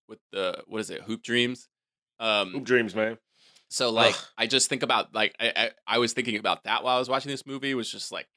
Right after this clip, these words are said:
Speaker 1: man, it's so s-, like, <laughs> it feels so sad to me that, like, so many, like, so many kids' dreams, young black kids' dreams were, like, making it to the pros, and, like, that was, that was their way out.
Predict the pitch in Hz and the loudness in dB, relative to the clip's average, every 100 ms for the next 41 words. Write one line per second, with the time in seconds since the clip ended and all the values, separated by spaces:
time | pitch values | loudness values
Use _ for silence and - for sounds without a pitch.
0 | _ - 117 104 87 - - 110 110 - | _ -8 -2 -2 -2 -8 -6 -4 -4 -8
1 | - 104 90 _ - 523 165 - - - | -10 -8 -8 _ -14 -10 -12 -12 -14 -8
2 | 143 135 - 147 127 123 131 - 113 113 | -6 -6 -6 -6 -6 0 0 0 -4 -2
3 | 107 107 - _ - - - 127 131 135 | 0 -2 -10 _ -20 -6 0 4 4 4
4 | 127 123 117 _ _ _ _ _ _ _ | 2 0 -2 _ _ _ _ _ _ _
5 | - 104 98 - - 139 139 131 135 120 | -2 0 0 0 0 2 2 2 0 -2
6 | - - 120 135 110 101 98 110 110 110 | -2 -4 0 0 0 -6 -4 -4 -2 -4
7 | 110 _ _ _ - 104 92 85 101 101 | -4 _ _ _ -12 -12 -12 -8 -6 -6
8 | 95 101 92 85 82 _ _ _ 92 110 | -8 -8 -4 -4 -4 _ _ _ -4 -2
9 | 110 101 - 98 - - 107 107 92 85 | -2 -6 -8 -12 -12 -2 0 0 -2 -10
10 | 92 98 98 107 92 90 - _ _ _ | -10 -6 -6 -6 -8 -8 -14 _ _ _
11 | _ - 107 101 98 95 101 92 110 101 | _ -4 -2 -2 -4 -4 -2 0 0 -2